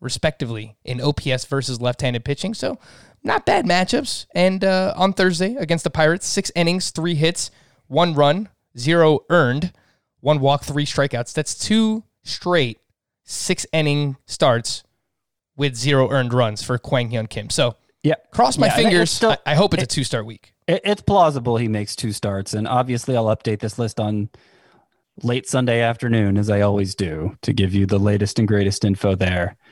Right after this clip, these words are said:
Speaker 2: Uh, Kwang, Kwang Yun Hyun Kim is, uh,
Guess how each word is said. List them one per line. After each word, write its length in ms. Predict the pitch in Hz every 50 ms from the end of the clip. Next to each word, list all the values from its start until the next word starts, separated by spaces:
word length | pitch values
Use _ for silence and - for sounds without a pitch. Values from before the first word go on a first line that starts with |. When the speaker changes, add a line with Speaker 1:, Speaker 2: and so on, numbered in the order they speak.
| - _ _ _ _ _ _ -
Speaker 2:
Uh, 200 | 107 101 98 95
Kwang, 380 | 101 - 127 123 123 123 127 147 _ _ _ _ _ _ _
Kwang 420 | - - 147 143 147 156 156 151 147
Yun 280 | 139 135 131 127 127
Hyun 640 | 131 117 - - - - - - 139 139 127 120 -
Kim 480 | - - 151 127 107 95 90 92 113 - _ _ _ _ _ _ _ _ _ _ _ _ _ _ _
is, 460 | - 120 113 107 104 104 101 98 101
uh, 400 | 113 104 101 98 95 92 95 107